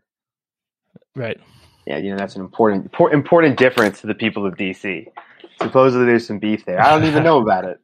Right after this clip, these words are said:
Speaker 2: but
Speaker 1: <laughs>
Speaker 2: supposedly there are some issues there. You don't wanna cross the river for some reason.
Speaker 1: I guess to frame it, you know, when we met, you were, I would say, like, a Southern guy, you know, largely. You, you had had that international exposure, but, I mean, you were fresh from playing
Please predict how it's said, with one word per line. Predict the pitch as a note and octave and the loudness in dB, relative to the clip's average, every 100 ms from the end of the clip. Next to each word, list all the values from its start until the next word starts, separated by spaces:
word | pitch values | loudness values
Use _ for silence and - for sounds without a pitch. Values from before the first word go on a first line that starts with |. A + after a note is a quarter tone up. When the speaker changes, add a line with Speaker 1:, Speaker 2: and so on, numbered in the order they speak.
| - | -8
Speaker 2:
but | G#2 G2 _ _ | -8 -8 _ _
Speaker 1:
<laughs> | E3 - _ | -12 -12 _
Speaker 2:
supposedly | _ A#2+ B2+ B2+ B2 | _ 0 2 4 4
there | A2+ | 4
are | G#2+ | 2
some | G2+ | 0
issues | G2+ G#2 G2+ F#2 | -6 -6 -6 -8
there. | F2+ E2 F#2 _ _ _ | -6 -6 -8 _ _ _
You | A#2 | -2
don't | |
wanna | B2 A#2+ | 2 0
cross | - A#2 G#2+ | 2 2 2
the | - | -2
river | G2 F#2+ F2+ - - _ E2 _ | -4 -4 -8 -12 -20 _ -20 _
for | - | -12
some | F#2+ G#2 F#2+ | -10 -8 -8
reason. | F2+ F2+ F2 F2 _ _ _ _ _ _ _ _ _ _ _ _ | -8 -10 -12 -18 _ _ _ _ _ _ _ _ _ _ _ _
Speaker 1:
I | |
guess | D#3 E3 | -4 -2
to | E3 | -2
frame | - D#3+ F3 F3 | -2 2 4 4
it, | D#3 C#3 - | 2 0 -4
you | D3+ | 0
know, | D3 | 2
when | D3 | 2
we | C#3+ F3 | 0 0
met, | E3 D3+ D3+ - _ | 2 2 2 -2 _
you | D3+ | 0
were, | D3+ D3 C#3 - | 2 2 0 -2
I | C#3 | -4
would | D3 | -4
say, | C3+ | -2
like, | D3 C#3 | -2 -2
a | |
Southern | B2+ - C#3+ C#3 | -2 0 2 2
guy, | C3 B2 A#2+ A#2+ B2+ A#2 _ _ _ | 2 0 0 -2 -4 -6 _ _ _
you | C#3+ | -10
know, | B2 A#2+ | -6 -4
largely. | B2 A#2+ A#2 A#2+ B2 A2 - | -4 -4 -4 -2 -2 -4 -6
You, | D3 | 0
you | D3+ E3 D#3 | 2 4 4
had | D3 | 4
had | D#3 D#3 | 2 4
that | C#3+ | 2
international | C#3 C3+ C3 B2 B2+ | 2 -2 -2 -2 -4
exposure, | - B2 B2 A#2 A#2 | -4 -2 -2 -2 -4
but, | A2+ A2+ | -2 -4
I | |
mean, | A2+ A2+ | -2 -4
you | A2+ | -2
were | A#2 | -4
fresh | A2+ B2+ A#2+ | -2 -4 -2
from | B2 | -4
playing | A#2+ A#2+ A#2+ A#2 | -2 0 0 -4